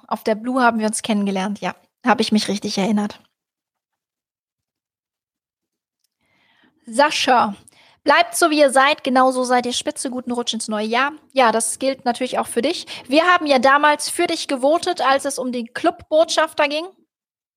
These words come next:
Dank uns hast du gewonnen. Wir haben tatsächlich, ich glaub, damals sogar einen Aufruf gemacht. <laughs> Ähm, ja, weil wir dich immer schon sehr sympathisch fanden.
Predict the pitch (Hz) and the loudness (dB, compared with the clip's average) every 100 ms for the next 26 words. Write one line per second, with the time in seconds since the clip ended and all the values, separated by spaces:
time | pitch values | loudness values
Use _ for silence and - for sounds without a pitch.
0 | - 226 - 302 - 302 - - - 247 | -12 0 0 0 -4 -4 -4 -6 -6 -2
1 | 247 277 294 - - 262 262 262 240 - | 0 0 -4 -12 0 2 2 -2 -2 -4
2 | 320 262 247 247 247 262 - 233 - 254 | -8 -2 -2 2 0 0 -2 -2 0 -2
3 | - 233 220 214 208 _ _ - 339 330 | -6 -8 -6 -6 -6 _ _ -10 -4 -4
4 | 339 440 - - - - - - - - | -4 -8 -10 -10 -10 -14 -16 -18 -12 0
5 | 247 240 233 254 - 254 240 247 240 240 | 2 2 0 -6 0 2 4 4 2 0
6 | 247 262 240 240 240 233 226 226 240 240 | -2 0 0 0 -4 -2 -4 -4 -4 -4
7 | 254 - 233 247 269 | -6 -6 -6 -6 -12